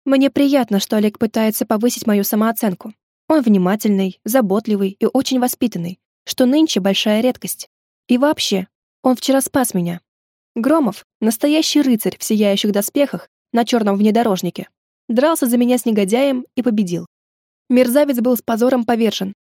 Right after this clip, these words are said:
а принцесса, попавшая в беду, очнулась в замке благородного рыцаря. Жаль только, что сердце рыцаря уже заняла злая фея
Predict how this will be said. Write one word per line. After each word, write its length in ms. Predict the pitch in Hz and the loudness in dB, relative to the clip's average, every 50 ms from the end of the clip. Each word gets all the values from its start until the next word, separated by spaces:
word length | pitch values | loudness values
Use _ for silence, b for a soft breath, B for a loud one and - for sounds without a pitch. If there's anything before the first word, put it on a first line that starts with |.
| _ _ _ | _ _ _
а 120 | - - 220 | -4 -2 0
принцесса, 480 | - 247 247 247 - 330 330 - - | 0 0 0 2 0 0 0 0 -2
попавшая 480 | - - 226 - 220 208 - - 220 214 | -4 -4 -4 -4 -4 -4 -2 -2 -2 -2
в 60 | 202 | 0
беду, 300 | 202 233 208 202 185 180 - _ _ _ _ - | 0 -2 0 0 -2 -4 -6 _ _ _ _ -4
очнулась 480 | 254 247 - - 311 311 294 285 - | -4 -4 0 0 2 2 2 0 -2
в 20 | - | -2
замке 360 | 214 240 277 294 262 - 254 | -2 -2 -2 -2 -2 0 0
благородного 580 | 240 247 226 233 233 240 233 233 240 233 240 | 0 2 2 2 0 0 0 0 -2 0 0
рыцаря. 400 | 233 208 - - - 214 - 214 - _ _ _ _ _ _ _ _ _ _ _ - | -2 -2 -4 -6 -8 -12 -12 -12 -18 _ _ _ _ _ _ _ _ _ _ _ -4
Жаль 340 | 285 269 - 330 359 359 277 | -2 0 2 4 2 2 2
только, 240 | - 285 262 - 254 | 0 -2 -2 -2 -2
что 200 | 240 - - 247 | -2 -2 -4 -4
сердце 360 | - - 311 339 - - 226 | -2 0 -2 -2 0 0 2
рыцаря 340 | 214 208 202 - 214 208 202 | 2 2 2 0 0 0 0
уже 160 | 202 196 214 | 0 0 0
заняла 340 | 202 202 208 208 208 202 208 | 0 2 2 2 2 2 0
злая 280 | 196 202 208 208 214 | 0 0 0 0 0
фея 360 | 214 - - 202 175 175 196 | -2 -2 -2 -4 -2 -4 -10